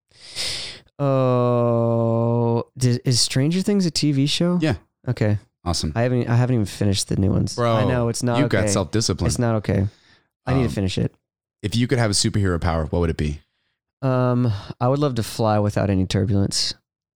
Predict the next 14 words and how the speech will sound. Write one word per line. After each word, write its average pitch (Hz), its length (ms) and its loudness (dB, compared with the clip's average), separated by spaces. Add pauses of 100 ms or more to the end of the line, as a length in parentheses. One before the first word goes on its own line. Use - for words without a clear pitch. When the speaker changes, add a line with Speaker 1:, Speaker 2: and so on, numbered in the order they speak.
(140)
Speaker 2:
It's - 120 -10
great. 82 260 -2 (220)
Speaker 1:
<laughs> - 80 -4 (960)
Speaker 2:
Uh, 90 60 -6
favorite 110 280 0
fruit? 110 300 -2 (760)
Speaker 1:
Ooh, 127 380 2 (580)
kiwi. 110 460 0 (640)
Speaker 2:
Life 98 260 0
goal? 80 300 -2 (1000)
Speaker 1:
Be 107 100 -2
a 98 40 0
saint. 98 380 0 (920)
Speaker 2:
God 90 460 -2